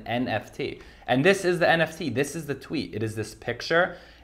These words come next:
thirty seconds with music. I can go ahead and listen to it for free. Yet he auctioned it off and someone actually paid six thousand dollars for it. And I know what you guys are thinking.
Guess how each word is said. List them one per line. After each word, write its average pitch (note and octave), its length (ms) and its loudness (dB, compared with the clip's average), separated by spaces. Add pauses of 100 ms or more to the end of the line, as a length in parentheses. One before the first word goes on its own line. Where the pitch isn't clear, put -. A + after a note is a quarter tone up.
(100)
thirty E3 360 4
seconds C3+ 580 2
with C3 280 0
music. A2 520 -4
I A#2+ 80 2
can B2 180 -2
go D#3 200 6
ahead B2+ 480 4
and B2 260 0
listen C#3 320 -2
to G#2 160 -8
it - 160 -6 (220)
for C3+ 320 4
free. D3+ 460 -4 (300)
Yet D#3+ 480 10
he C#3+ 260 -6
auctioned E3 520 4
it E3+ 120 2
off G2+ 340 2 (200)
and A#2 140 -4
someone D#3 340 4
actually C#3+ 400 8
paid D3+ 340 -6
six - 560 -8
thousand B2 460 4
dollars A2+ 380 6
for F3 320 4
it. F#2+ 140 0
And A2+ 100 -2
I A#2 60 2
know C3+ 160 4
what B2+ 100 4
you B2 60 2
guys B2 260 4
are G2+ 60 -2
thinking. C3+ 460 -4